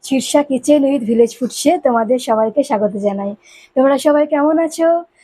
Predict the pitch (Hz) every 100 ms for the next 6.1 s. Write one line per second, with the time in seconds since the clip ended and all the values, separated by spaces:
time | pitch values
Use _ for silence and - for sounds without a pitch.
0 | _ - 220 240 226 247 339 359 233 226
1 | 220 240 247 226 220 220 226 220 - 320
2 | - 196 - 220 208 220 220 - _ -
3 | _ 262 262 277 247 247 320 294 - -
4 | 269 254 254 277 269 262 240 247 247 254
5 | 269 254 254 294 285 330 370 - - -
6 | 220